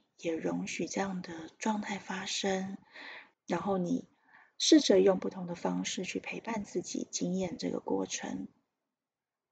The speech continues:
对我来说，只要你愿意开始这个过程，其实你就已经几乎是完成百分之八十的疗愈了。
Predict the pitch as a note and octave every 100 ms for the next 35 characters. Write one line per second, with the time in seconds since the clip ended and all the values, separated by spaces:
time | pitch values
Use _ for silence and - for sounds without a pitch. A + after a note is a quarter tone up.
0 | - - - - _ C4 A3+ F3+ F3+ F#3
1 | - G3 F#3+ F#3+ G#3 A3 A3+ F#3+ A3+ A#3
2 | A3 - A3+ A3+ - B3 B3+ - C4+ A#3
3 | - G3+ F#3+ - G3+ - G#3+ G3 - G#3
4 | G3+ F3+ - F#3 F#3 F#3+ - - _ _
5 | _ _ - - G3+ G3+ G3 G3+ F3 D#3+
6 | - - - - - D#3 - - - -
7 | - - - B1+ G1+ - - - - -
8 | -